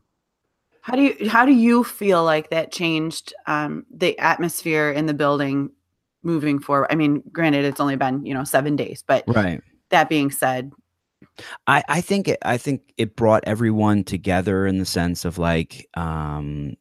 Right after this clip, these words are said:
Speaker 2: it's not just a sixth grade, seventh grade, eighth grade thing that we're all on the same team. Um, interviewing kids and asking them questions about it, they were like,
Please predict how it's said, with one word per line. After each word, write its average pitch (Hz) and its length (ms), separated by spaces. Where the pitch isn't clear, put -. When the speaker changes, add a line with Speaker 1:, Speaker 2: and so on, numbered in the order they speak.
Speaker 2:
it's - 180
not 87 220
just - 180
a 78 40
sixth - 380
grade, 80 220
seventh 78 300
grade, 76 240
eighth 78 240
grade 73 220
thing 78 280
that 71 140
we're 76 180
all 80 360
on 76 100
the 71 80
same 76 340
team. 80 400
Um, 76 320
interviewing 107 580
kids 101 520
and 80 120
asking 87 420
them 82 340
questions 95 560
about 90 360
it, 87 140
they 107 140
were 123 120
like, 104 440